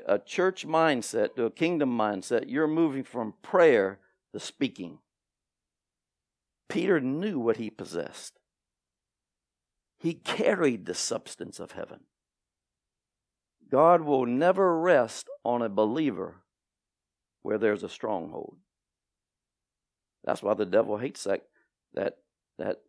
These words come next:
those visions. He hates those visions. Because every one of those names on that vision has nailed him.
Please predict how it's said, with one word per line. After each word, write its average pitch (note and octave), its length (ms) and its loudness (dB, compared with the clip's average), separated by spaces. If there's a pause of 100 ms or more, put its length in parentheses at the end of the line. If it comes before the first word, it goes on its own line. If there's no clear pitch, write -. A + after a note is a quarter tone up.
(140)
those G2 220 -6
visions. G#2 480 -4
He G#2 120 -6
hates A#2 280 -8
those C3 180 -6
visions. F#2+ 380 -8 (1700)
Because G#2+ 400 -4 (140)
every C#3+ 400 0
one C3+ 300 -6
of G#2 140 -6
those F#2+ 380 -4
names G2 840 -8
on F#2 200 -14
that G2 240 -8
vision G#2+ 380 -12 (800)
has F2 160 -10
nailed F#2+ 380 -4
him. E2+ 160 -16